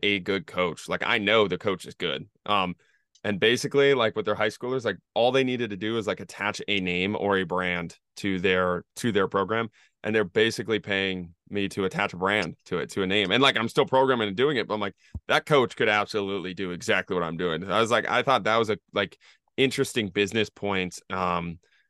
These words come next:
and just something that I've, I, I've noticed recently of, like, it, it's not even the product. It's almost like the s-, the, the brand behind the, the excitement behind the product to get the, the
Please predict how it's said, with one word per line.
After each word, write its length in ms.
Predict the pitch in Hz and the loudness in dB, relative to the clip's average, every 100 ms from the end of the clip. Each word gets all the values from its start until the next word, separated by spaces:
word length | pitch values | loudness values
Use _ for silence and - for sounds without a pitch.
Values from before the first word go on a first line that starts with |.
| _ _ _ - | _ _ _ -4
and 100 | 101 | -2
just 180 | 107 - | 0 0
something 240 | 123 104 | 2 2
that 140 | 101 95 | 2 2
I've, 140 | 85 | 2
I, 280 | 87 98 95 | 0 2 0
I've 100 | 90 - | -4 -8
noticed 480 | 95 98 98 - - | -4 -2 -2 -4 -6
recently 760 | 101 101 98 - 85 82 80 _ | -4 -4 -6 -6 -6 -6 -8 _
of, 300 | - 92 90 | -4 -2 -2
like, 320 | 87 82 80 - _ _ _ _ _ _ _ _ | -4 -4 -6 -14 _ _ _ _ _ _ _ _
it, 180 | 110 110 | 0 0
it's 280 | 107 110 - | 0 -2 -2
not 260 | 107 127 123 | 0 2 2
even 160 | 104 | -2
the 80 | 92 | -4
product. 800 | 80 _ 101 95 117 - - - - | -8 _ 0 2 2 0 -4 -10 -8
It's 180 | 104 | -4
almost 340 | 104 113 110 - | 0 2 2 2
like 220 | 98 87 | 0 0
the 360 | 92 92 104 95 | -10 -4 0 0
s-, 540 | - - - - - - | -4 -10 -8 -8 -12 -8
the, 180 | 101 90 | -6 -2
the 140 | 87 | -4
brand 500 | - 98 101 104 92 | -2 0 2 2 0
behind 380 | 92 87 98 101 | -2 -2 0 0
the, 200 | - 104 | 0 0
the 140 | 113 | 2
excitement 640 | 107 - 131 123 87 113 65 | 0 0 2 2 2 -4 -4
behind 380 | 101 101 110 | -2 0 0
the 60 | 98 | 0
product 300 | 101 98 90 | 2 0 0
to 80 | 98 | -6
get 200 | 104 - | -6 -2
the, 260 | 98 90 | 0 0
the 120 | 85 | -2